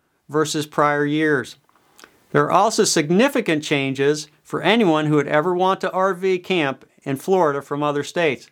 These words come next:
There's a lot to cover, so let's get started. On May twenty-fourth,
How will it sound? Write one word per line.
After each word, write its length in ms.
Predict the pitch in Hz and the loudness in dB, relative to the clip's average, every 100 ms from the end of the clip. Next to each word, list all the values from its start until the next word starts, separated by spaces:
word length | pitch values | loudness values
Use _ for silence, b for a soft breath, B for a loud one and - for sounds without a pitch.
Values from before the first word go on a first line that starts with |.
| - | -2
There's 160 | 147 | -2
a 40 | 165 | 2
lot 280 | 190 254 | 2 2
to 60 | 254 | -2
cover, 420 | - 226 156 156 | 0 0 0 -6
so 200 | 147 139 | -8 -4
let's 240 | 139 165 165 | 0 0 -2
get 240 | 180 175 | -6 -6
started. 520 | - 165 160 139 - _ _ _ B B B B B B | -4 0 0 -2 -8 _ _ _ B B B B B B
On 280 | 156 151 156 | 2 2 4
May 180 | 175 208 | 4 2
twenty-fourth, 840 | 226 233 220 208 254 254 208 202 | 2 0 0 0 0 0 0 -4